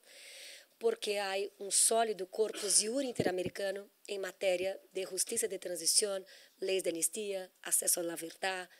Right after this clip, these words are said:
justicia, combate a la impunidad y todo más. Muchas gracias.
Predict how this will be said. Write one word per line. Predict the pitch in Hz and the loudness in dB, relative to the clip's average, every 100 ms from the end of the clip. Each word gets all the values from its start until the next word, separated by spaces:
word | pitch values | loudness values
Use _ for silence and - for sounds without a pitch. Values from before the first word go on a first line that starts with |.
| - | -20
justicia, | - - 175 - 208 196 180 - 190 - _ | -10 0 2 2 -4 -2 -2 -2 -4 -8 _
combate | - 180 185 185 | -4 0 0 0
a | |
la | 170 | -4
impunidad | - 165 156 185 190 185 _ 403 381 381 - _ | -4 -8 -6 -8 -8 -12 _ -20 -20 -20 -20 _
y | 180 | -16
todo | - - | -16 -20
más. | 269 - - | -14 -12 -4
Muchas | 208 196 180 | 0 0 0
gracias. | - - - - - - | -4 -6 -6 -4 -6 -8